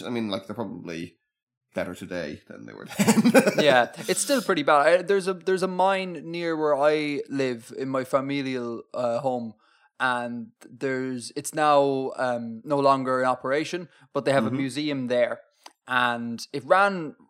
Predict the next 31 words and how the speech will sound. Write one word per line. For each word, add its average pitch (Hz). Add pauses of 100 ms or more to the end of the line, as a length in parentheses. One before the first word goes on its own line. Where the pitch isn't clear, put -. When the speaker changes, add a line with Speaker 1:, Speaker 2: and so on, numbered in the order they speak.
Speaker 2:
way 147
up 180
into 151
modern 143
times, 117
like, 117
it, 123
maybe 127 (140)
twenty, 147
thirty 143
years 143
ago 151
it 139
stopped, - (400)
and 127
Speaker 1:
All 123
right. - (340)
Speaker 2:
um, 120
the 135
museum 147
just - (260)
depicts 131
an 131
image 120
of 113
just - (360)
utter 127
hardship. -
Like, -
it's, -
Speaker 1:
Yeah. 87